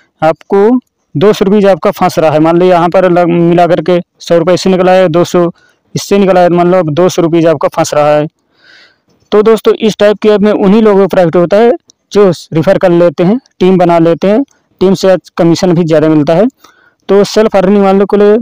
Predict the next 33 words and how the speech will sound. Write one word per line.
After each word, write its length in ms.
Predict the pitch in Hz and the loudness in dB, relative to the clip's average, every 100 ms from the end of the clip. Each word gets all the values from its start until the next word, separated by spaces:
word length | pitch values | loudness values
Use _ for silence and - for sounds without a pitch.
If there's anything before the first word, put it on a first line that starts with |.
| - _ _ 175 | -6 _ _ -8
fixed 320 | - 190 190 | -6 -2 0
वाले 180 | 190 185 | 0 0
plan 280 | - 190 190 | 0 -2 0
तो 120 | 190 | 0
एकदम 320 | 185 160 185 170 | 0 0 0 0
बेकार 280 | 165 170 | 0 0
हैं 100 | 165 165 | 0 0
दोस्तों, 320 | 165 - 220 - _ _ _ _ _ - _ _ | -2 -4 -4 -6 _ _ _ _ _ -20 _ _
क्योंकि 180 | 190 190 | -2 0
उनका 180 | 220 226 | 0 0
पैसा, 340 | 185 170 - 185 | 0 -2 0 0
अपना 200 | 220 214 | 0 0
ही 60 | |
पैसा 340 | 202 202 226 240 | 0 0 0 -2
recover 380 | 202 175 190 220 - | -2 -2 0 -2 -2
नहीं 180 | 175 175 | 0 0
हो 80 | 165 | 0
पाता 260 | 160 147 151 | -2 0 0
है। 160 | 143 - _ - | 0 -4 _ -8
इसके 220 | 160 220 | -2 -2
साथ 180 | 220 214 | 0 0
साथ 140 | 220 | 2
यहाँ 160 | 208 202 | 0 0
पर 120 | 208 | 0
जो 120 | 208 | 0
दिया 220 | 185 202 196 | 2 2 2
गया 160 | 196 | 2
है 140 | 196 277 _ _ _ - | 2 -2 _ _ _ -4
event 260 | 165 175 | 0 0
product 400 | 156 151 147 - | 0 -2 -2 -2
में, 180 | 139 139 - _ _ _ | -2 -2 -6 _ _ _
इवेंट 240 | - 214 220 | -2 0 0
product 460 | 202 196 202 - | 0 0 -2 -6